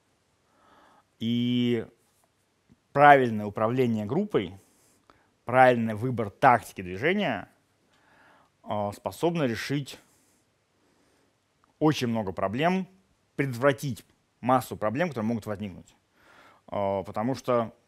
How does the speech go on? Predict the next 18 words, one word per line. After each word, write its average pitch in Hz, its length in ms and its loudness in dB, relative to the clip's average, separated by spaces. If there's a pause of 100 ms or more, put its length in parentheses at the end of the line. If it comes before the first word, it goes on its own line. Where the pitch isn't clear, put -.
(220)
плохая 123 420 4
история, 107 340 -4
когда 104 360 -4
пятеро 110 340 -4
копают 101 360 -4
одного, 185 460 0 (1300)
и - 140 -16
совсем 170 240 -6
плохая, 113 420 0
трагичная 131 420 -6
история, 107 220 -4
когда 110 280 -4
один 110 180 -4
копает 98 300 -6
пятерых. 90 400 -14 (720)
Разница 104 300 -8
понятна, 101 360 -10
да? 190 220 -4